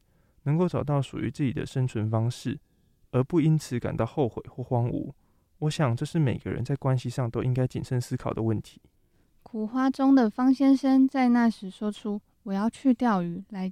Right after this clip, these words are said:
Speaker 2: 拒绝阿丽，因为受到自己欲望的流动，本能的反应无可避免，也因为这份欲望让他想起对家庭的愧疚感，更间接推向他走入死亡。而《妖精》中，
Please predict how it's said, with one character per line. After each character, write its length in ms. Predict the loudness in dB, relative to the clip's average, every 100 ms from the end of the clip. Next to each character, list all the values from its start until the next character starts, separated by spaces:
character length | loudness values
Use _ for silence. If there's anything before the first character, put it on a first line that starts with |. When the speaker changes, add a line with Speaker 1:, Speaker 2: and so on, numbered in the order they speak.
| -10
Speaker 2:
拒 200 | -8 -8
绝 200 | -6 -8 -8
阿 200 | -12 -10
丽， 220 | -10 -12 _ _ _ _ -2
因 180 | 2
为 140 | 4 4
受 240 | 2 -2
到 200 | 0 0
自 160 | -2 -6
己 200 | -6 -4
欲 100 | 2
望 280 | 4 4 2
的 120 | 0
流 260 | -2 -4 -6
动， 260 | -4 -4 -6 _ _ _
本 140 | -2 2
能 160 | 4
的 120 | 4 2
反 240 | 0 0
应 240 | 4 4 2
无 160 | -4
可 240 | -4 -2 -2
避 200 | -2 -4
免， 180 | -8 -14 _ _ _
也 140 | -12 -6
因 140 | 0
为 100 | 0
这 180 | 2 0
份 200 | 0 -2 2
欲 140 | 2
望 320 | 2 2 0 -6 _ _ -6
让 160 | 0 2
他 200 | 2 0
想 240 | 0 -4
起 180 | -6 -6
对 200 | -2 -2
家 200 | -2 -2
庭 160 | -2
的 120 | -4 -6
愧 240 | 0 0
疚 180 | 0 -4
感， 200 | -6 -18 _ _ _ _
更 240 | -2 0
间 260 | 0 0 0
接 200 | 0 -4
推 220 | 0 0
向 200 | 0 -2
他 220 | -2 -6
走 200 | -6 -6
入 160 | -4 -4
死 260 | -6 -14
亡。 240 | -12 -12 -14 _ _ _ _ -10
而 300 | -4 -4 -4 _ _ _
《妖 160 | -2 0
精》 260 | 2 2
中， 300 | 4 2 0